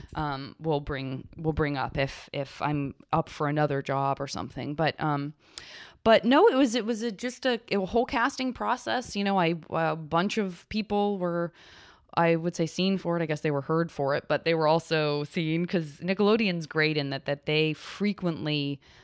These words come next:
bring people into the studio to audition, um, so that you can get feedback directly from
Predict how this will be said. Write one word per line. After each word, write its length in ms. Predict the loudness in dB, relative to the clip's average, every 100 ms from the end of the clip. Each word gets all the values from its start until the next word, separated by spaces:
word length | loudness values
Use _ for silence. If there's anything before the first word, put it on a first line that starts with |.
| _ 0
bring 260 | 2 2
people 400 | -2 -4 -2 -4 -2
into 720 | -4 -4 -6 -4 -2 -2 -4 -6
the 100 | -6
studio 540 | 0 2 2 0 0 -6
to 520 | -6 -2 -2 -4 -6 -2
audition, 640 | -2 0 -2 -2 -4 -4 -6 -4
um, 240 | -4 -4
so 160 | -2 0
that 100 | -2
you 100 | -4
can 140 | -2
get 160 | -4 -4
feedback 400 | -4 -2 -2 -2
directly 400 | -4 -4 -6 -8
from 460 | -4 -2 0 -4